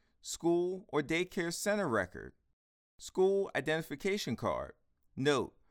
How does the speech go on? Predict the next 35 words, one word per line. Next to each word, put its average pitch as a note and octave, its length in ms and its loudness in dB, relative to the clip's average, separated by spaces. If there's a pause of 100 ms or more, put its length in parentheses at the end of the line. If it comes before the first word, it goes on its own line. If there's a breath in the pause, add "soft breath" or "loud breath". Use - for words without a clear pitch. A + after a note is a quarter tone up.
(400)
while D3 320 6
you F#3+ 140 -6
can E3 240 -4
use F3+ 440 -4
a A#2 100 2
birth D3 260 0
certificate B2 540 -4
to G#2 120 -4
prove D#3 400 -4
age C#3+ 420 0
or E3+ 140 -2
citizenship, C3 800 -2 (320 soft breath)
you C#3 140 -6
cannot D3+ 480 2
use E3 200 -2
it C#3 160 -4
as A2 260 0
proof F#3+ 500 -6
of A2+ 160 0
identity. B2 720 -2 (640)
We D#3+ 200 -2
need F#3+ 280 -4
evidence D3+ 480 0
that A2+ 180 0
shows E3+ 500 -2
the A2+ 100 -6
child E3+ 380 2
continues F#3 540 -4
to E3 120 -2
exist C#3 460 -2 (240 soft breath)
beyond D3 640 0 (100)
the D3 120 0
date A#2 260 2
of A2+ 100 -4
birth. B2 400 2